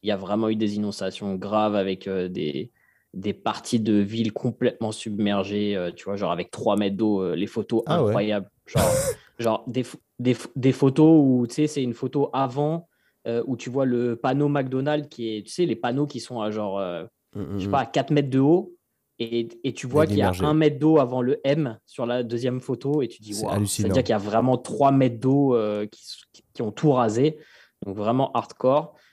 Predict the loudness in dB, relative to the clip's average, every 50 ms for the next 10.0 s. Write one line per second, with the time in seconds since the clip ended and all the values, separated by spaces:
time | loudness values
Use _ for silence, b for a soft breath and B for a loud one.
0 | b b -4 -2 0 2 2 2 2 2 2 2 0 -2 -2 -4 -6 -6 -4 -4
1 | -4 -4 -4 -6 -8 -4 -2 0 0 0 0 -2 -4 -4 -4 -2 -2 -2 -2 -2
2 | -4 -6 -6 -6 -4 -2 -2 -2 -2 -4 -4 -6 _ -6 -6 -6 -2 2 2 2
3 | 4 2 0 -4 -4 -6 -8 -8 -6 -4 -4 -2 -2 -2 -2 -2 -2 -2 -2 -4
4 | -8 -12 -14 -14 -16 _ -20 -12 -8 -6 -4 -4 -4 -6 -8 -10 -10 -10 -10 -10
5 | -12 -12 -14 _ _ -10 -4 -2 -2 0 0 0 -2 -4 b b b b b b
6 | b b b -8 -4 -2 0 0 0 2 2 2 2 0 -2 -6 -4 0 2 4
7 | 4 4 4 2 0 -2 -2 0 2 2 2 0 0 -2 -4 -2 -2 -2 -2 -4
8 | -4 -6 -4 -4 -2 -2 -2 -2 -4 -4 -4 -4 -4 -4 -2 -2 -2 0 0 0
9 | 0 -2 -4 -6 -6 -4 -4 -4 -4 -4 -4 -4 -6 -6 -6 -6 -8 -8 -10